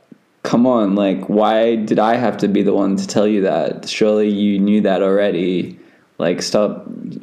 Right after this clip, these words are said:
stop playing dumb with me," basically. And so these interactions kinda had that quality of me being like, "You need to get to bed,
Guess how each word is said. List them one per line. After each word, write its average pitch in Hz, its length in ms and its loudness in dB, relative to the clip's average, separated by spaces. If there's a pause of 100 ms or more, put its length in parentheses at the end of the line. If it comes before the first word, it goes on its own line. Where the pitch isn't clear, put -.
(140)
stop - 680 -4
playing 101 320 0
dumb 113 220 4
with 98 160 -2
me," 73 220 0
basically. - 680 -2 (1500)
And 151 160 2
so 170 160 2
these 165 200 2
interactions 165 640 2
kinda 143 280 0
had 143 220 2
that 120 200 -2
quality 123 560 2
of 104 160 -2
me 113 240 2
being 113 360 2
like, 101 540 -2
"You 147 640 2
need 131 300 2
to - 80 0
get 113 220 0
to 123 100 0
bed, 117 540 0